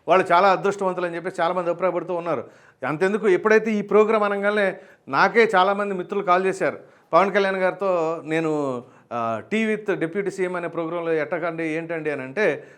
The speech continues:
వాళ్ళు ఇంకా ఆ కార్యక్రమం అయితే అనుకున్నారు కానీ, ఏ విధంగా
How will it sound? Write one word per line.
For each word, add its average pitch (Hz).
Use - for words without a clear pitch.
వాళ్ళు 147
ఇంకా 160
ఆ 139
కార్యక్రమం 196
అయితే 190
అనుకున్నారు 196
కానీ, 208
ఏ 196
విధంగా 220